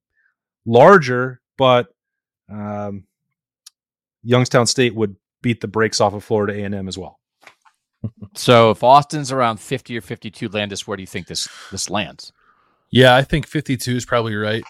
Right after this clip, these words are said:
Speaker 3: Um, it was a fifty-one point spread for Florida A and M. Uh, last year, Ohio State, I think, was a forty-four and a half point favorite when they played Arkansas State.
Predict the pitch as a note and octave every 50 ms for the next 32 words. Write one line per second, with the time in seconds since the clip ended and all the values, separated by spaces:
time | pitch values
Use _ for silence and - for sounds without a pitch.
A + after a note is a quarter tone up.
0 | - - A2 A2 G#2+ G#2 G2+ G2+ G2+ G2 G2 F#2+ - _ _ _ _ _ _ -
1 | - _ - A2+ A#2+ A2 G#2+ - - F3 D#3+ - E3 D3 C#3 C#3+ D3 B2+ - D#3
2 | D3 C#3 B2 - - C3 B2+ B2 A#2 - B2 A#2 G#2+ - - B2 A#2 A#2 A#2 A2
3 | A2+ A#2 A2+ A2 A2 A2 A2 A2 A2 A2 A2 A2+ - _ - G2+ G2 F#2+ D#2+ G2
4 | A2 C3 E3 D#3 - - F#3 E3 C#3+ B2 A#2+ C3+ C3 A#2 - D3 C3+ A#2+ A2+ C3
5 | B2+ G#2+ G2 - - - C#3+ C#3 C#3 C3 - - B2+ C3 A#2+ G2 F2+ F#2 A2 A#2
6 | A#2+ - - C#3 C3 A#2 A2+ - C3+ C3 C#3 B2+ G#2 G#2 G#2 G#2 G2 - A#2 A2+
7 | G2 F#2+ A2 G#2+ - A2+ - - A2 G2 F#2 - - - G#2 A#2 B2 -